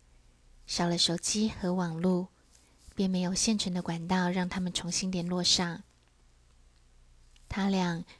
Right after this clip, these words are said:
犹如失去听觉的蝙蝠，夜间飞行的时候无法辨物。手机讯号断掉的那天，谢依德午餐时间去了两人常去的那间汉堡店，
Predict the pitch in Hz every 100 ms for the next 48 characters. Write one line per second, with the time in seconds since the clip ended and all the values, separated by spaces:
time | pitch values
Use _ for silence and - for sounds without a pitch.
0 | - - 185 185 185 - 208 - 202 214
1 | 214 175 180 175 160 160 - 165 170 175
2 | - - _ _ _ _ _ _ _ 202
3 | 208 208 220 214 185 180 - 165 - 202
4 | 180 180 - _ _ - 180 175 - 185
5 | 175 - 185 185 - _ - - - _
6 | _ _ _ - - _ - - _ -
7 | - 185 - 202 - 202 185 208 180 175
8 | 185 185 175 170 175 - 202 190 196 -
9 | - - - - - - - - - -
10 | - 214 214 190 180 175 196 190 - 175
11 | - 202 190 208 - - - - 233 185
12 | 170 156 156 156 170 - 170 180 220 196
13 | 175 175 175 170 - 175 165 180 180 160